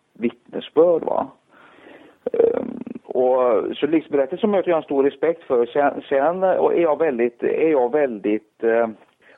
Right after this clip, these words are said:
försiktig med att säga att det är liksom frälsande och omvändande, men, men det kan få en tankeställare hos människan. Och, eh, det möter jag. Sen, eh, möter jag ju även då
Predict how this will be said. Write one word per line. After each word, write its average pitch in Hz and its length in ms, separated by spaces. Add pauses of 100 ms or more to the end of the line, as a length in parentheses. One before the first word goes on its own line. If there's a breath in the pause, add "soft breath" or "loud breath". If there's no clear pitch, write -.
försiktig 147 600
med 131 200
att 117 80
säga 117 340
att 113 160
det 117 280
är 101 80
liksom 104 340
frälsande 101 840
och 123 180
omvändande, 104 1000
men, 131 280
men 123 360
det 127 80
kan 131 260
få 120 160
en 107 100
tankeställare 113 1040
hos 170 160
människan. 190 640 (720 loud breath)
Och, - 460
eh, 101 360 (800)
det 180 220
möter 113 380
jag. 101 280
Sen, 214 240
eh, 214 140
möter 185 380
jag 170 200
ju 165 260
även 139 360
då 120 300